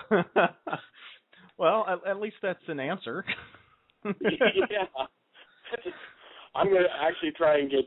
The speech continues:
Speaker 2: Uh, in fact, I'm gonna, uh, send you guys an email and see if I can get some of you guys to come on. I'm gonna try and get Ryan to do a, uh, and, uh, Joe McAtee to do a show,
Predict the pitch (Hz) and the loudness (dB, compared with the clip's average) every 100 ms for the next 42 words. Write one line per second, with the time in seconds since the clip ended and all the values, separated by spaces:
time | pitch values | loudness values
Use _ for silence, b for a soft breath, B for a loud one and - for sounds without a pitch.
0 | - 131 123 135 156 147 147 151 139 123 | -2 -4 -2 -2 0 2 2 2 2 0
1 | - - 120 113 143 135 131 127 120 120 | -4 -6 -4 -2 -4 -2 2 2 2 0
2 | 135 117 110 127 120 117 117 - 123 120 | 0 0 -2 -4 -4 -2 -4 -4 -4 -2
3 | 117 113 110 117 117 113 113 120 117 123 | -2 -2 -4 -6 -4 -2 -2 -2 -2 0
4 | 120 113 101 104 110 120 110 104 104 101 | -2 -2 -6 -2 0 0 -2 -6 -2 -2
5 | 98 - - - - 92 90 90 92 90 | -4 -8 -12 -8 -4 -2 -2 -2 -2 -2
6 | _ _ _ - 107 101 - - 107 104 | _ _ _ 2 2 2 -8 -10 0 2
7 | 110 - 98 92 90 - _ _ b b | 2 -4 -8 -2 0 -2 _ _ b b
8 | b b _ 101 101 92 - 107 101 | b b _ 2 4 4 2 4 4